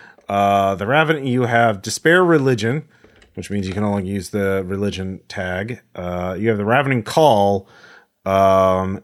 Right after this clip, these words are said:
and now no rations. All actions are risky. Uh, and what does half rations mean? Oh, there it is. Um,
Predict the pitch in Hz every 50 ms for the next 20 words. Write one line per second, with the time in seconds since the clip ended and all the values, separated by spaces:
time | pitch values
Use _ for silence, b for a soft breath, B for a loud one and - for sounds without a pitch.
0 | _ - 101 101 98 98 95 95 95 95 95 95 95 95 95 92 92 90 90 85
1 | 82 _ - 104 95 98 101 107 107 107 107 107 107 107 104 104 - - 107 95
2 | 95 101 101 98 98 92 90 95 95 95 95 92 - - 73 73 71 - - -
3 | - - B B B B B B B B B B _ - 117 123 131 131 127 123
4 | 123 123 120 - 120 110 101 101 101 90 92 87 - - - 78 76 71 69 -
5 | - _ _ _ _ _ _ _ _ _ _ - - B B B B B B B
6 | B B B B _ _ _ _ 90 90 85 85 85 85 85 85 85 82 82 80
7 | 80 78 78 80 80 82 - - 90 90 90 90 85 85 85 92 101 - - 95
8 | 90 90 90 87 82 - - 92 92 85 82 - 71 71 - - - 67 67 65
9 | - - - 55 69 69 69 69 67 - B B B B B B _ - - _
10 | _ _ _ _ - - - 87 87 85 82 95 90 85 80 82 - - - -
11 | 107 104 104 104 104 104 104 101 101 98